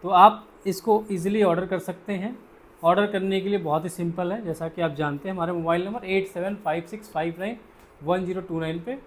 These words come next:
हमें आप WhatsApp करें और अपना order confirm करें। Easily आपका पूरे India में, pan India में delivery available है, door to door delivery available है। आप easily इसको मंगवा सकते हैं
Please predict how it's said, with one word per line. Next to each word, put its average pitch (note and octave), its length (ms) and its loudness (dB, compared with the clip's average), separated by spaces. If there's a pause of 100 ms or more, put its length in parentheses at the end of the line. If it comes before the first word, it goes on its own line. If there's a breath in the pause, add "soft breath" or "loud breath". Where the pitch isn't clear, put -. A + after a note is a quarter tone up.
(320)
हमें E3+ 240 -2
आप G#3+ 180 -2
WhatsApp F3 380 -6
करें G3+ 220 -4 (180)
और D#3+ 100 -4
अपना G3 340 -6 (340)
order E3 320 0 (240)
confirm D3 380 -4
करें। C3 240 -10 (2250)
Easily G3+ 340 2
आपका G3+ 400 6 (960)
पूरे G3 260 6
India F3+ 360 4
में, G#3 180 -2
pan F#3+ 220 4
India F#3+ 300 2
में G3+ 120 0
delivery E3+ 380 2
available E3+ 460 0
है, G#3+ 120 -6
door E3 160 2
to E3+ 140 -8
door D#3+ 120 -2 (380)
delivery D#3 380 -2
available D3+ 400 -4
है। G#3+ 120 -12 (600)
आप D3 140 -4
easily D#3 240 0
इसको D#3 180 -8
मंगवा D3 280 -2
सकते F3 300 -8
हैं G3+ 160 -6